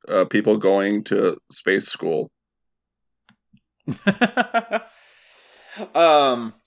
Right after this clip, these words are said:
Speaker 2: yeah, I wish there was, like, a digital version of this. Doesn't seem like there is.
Speaker 1: Yeah, it's,
Speaker 2: Um,
Speaker 1: uh,
Speaker 2: it looks cute, though.
Speaker 1: I, I know it's
Speaker 2: Um,
Speaker 1: available, like, everywhere because it was printed by,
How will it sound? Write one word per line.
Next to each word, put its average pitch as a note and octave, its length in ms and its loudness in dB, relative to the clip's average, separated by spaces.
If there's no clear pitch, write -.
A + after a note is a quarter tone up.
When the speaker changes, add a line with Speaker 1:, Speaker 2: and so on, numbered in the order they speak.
Speaker 2:
yeah, E3+ 260 -2
I A#2+ 100 2
wish F#3 160 -2
there C#4 100 2
was, F#3+ 120 2
like, C#3+ 120 -4
a G#2+ 40 -10
digital A#2+ 340 -6
version A2 320 -6
of F2+ 40 -8
this. F2+ 200 -10
Doesn't C3 260 -10
seem C3+ 240 -10
like G2+ 140 -8
there - 200 -10
is. G#2+ 500 -10
Speaker 1:
Yeah, G2+ 300 -10
it's, - 440 -10
Speaker 2:
Um, F#2+ 320 -4
Speaker 1:
uh, - 60 -12
Speaker 2:
it A#2 80 -4
looks G#3+ 220 -2
cute, - 300 -4
though. F2 340 -6
Speaker 1:
I, - 60 -10
I A2+ 300 -2
know C3+ 140 2
it's F#3 100 -2
Speaker 2:
Um, C3 60 -6
Speaker 1:
available, F#2+ 360 0
like, E2 260 -4
everywhere D2+ 440 -4
because F2 240 -6
it D2 80 -6
was D2+ 100 -8
printed F2+ 360 -6
by, E2 320 -2